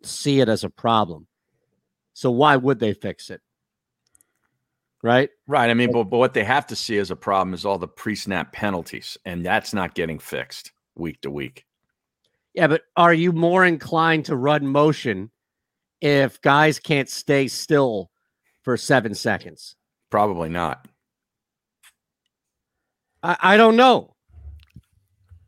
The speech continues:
Speaker 1: It, it seems like this is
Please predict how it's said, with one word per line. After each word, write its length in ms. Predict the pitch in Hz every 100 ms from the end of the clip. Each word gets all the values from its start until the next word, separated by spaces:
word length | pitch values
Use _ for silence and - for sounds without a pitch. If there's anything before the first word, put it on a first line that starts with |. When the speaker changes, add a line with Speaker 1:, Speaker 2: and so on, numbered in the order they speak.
| _ _ -
Speaker 1:
It, 180 | 175 -
it 180 | 180 139
seems 480 | - 226 226 185
like 460 | 190 180 170 165 - _ -
this 320 | 143 165 -
is 800 | 160 151 151 143 135 120 -